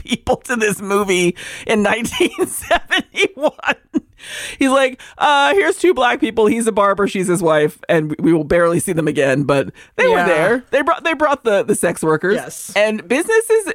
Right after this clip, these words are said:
Speaker 1: business starts and business is good, except for the fact that none of the men wanna bathe. And <laughs> when Mi-, when Missus Miller is running down a list of, like, why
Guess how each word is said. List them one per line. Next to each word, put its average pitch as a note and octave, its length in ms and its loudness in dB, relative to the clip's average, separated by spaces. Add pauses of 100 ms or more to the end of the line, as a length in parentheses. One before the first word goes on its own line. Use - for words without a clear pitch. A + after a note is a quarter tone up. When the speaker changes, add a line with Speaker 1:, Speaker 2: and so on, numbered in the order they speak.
Speaker 1:
business F#4 380 -2
starts C#4+ 320 0
and G3+ 220 -2
business C4+ 360 0
is G#3+ 160 0
good, E3+ 540 2 (500)
except F#3 600 -2
for A#3 80 -2
the G3+ 100 -2
fact E3+ 380 -4
that F3 160 0
none F#3+ 440 4
of G3+ 140 0
the E3+ 100 0
men C#3+ 540 0
wanna C#3 260 2
bathe. B2+ 420 -4 (380)
And E4 1200 0 (120)
<laughs> - 120 -20
when A#3 400 0
Mi-, A#3+ 140 2
when A3+ 240 0
Missus D#4+ 340 -2
Miller E3 580 2 (400)
is F3+ 220 2
running F3+ 420 0
down F3 240 0
a E3 60 -2
list D3+ 360 0
of, C3 120 -2
like, C3 320 0 (260)
why D3+ 840 0